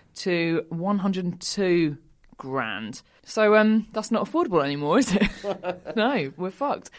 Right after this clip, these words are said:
Okay, fair enough, you'd be forgiven for thinking, "Finally, an outcome of Brexit that's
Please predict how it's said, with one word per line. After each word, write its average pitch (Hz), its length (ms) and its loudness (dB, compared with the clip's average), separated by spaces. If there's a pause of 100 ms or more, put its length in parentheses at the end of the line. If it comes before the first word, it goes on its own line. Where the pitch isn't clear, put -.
(280)
Okay, 196 220 0
fair 262 260 2
enough, 214 320 4
you'd 202 140 -6
be 196 120 -6
forgiven 180 460 -2
for 175 120 -8
thinking, 160 540 -4 (200)
"Finally, 233 600 2
an - 100 -6
outcome 175 340 0
of 180 140 -6
Brexit - 380 -2
that's 202 160 -4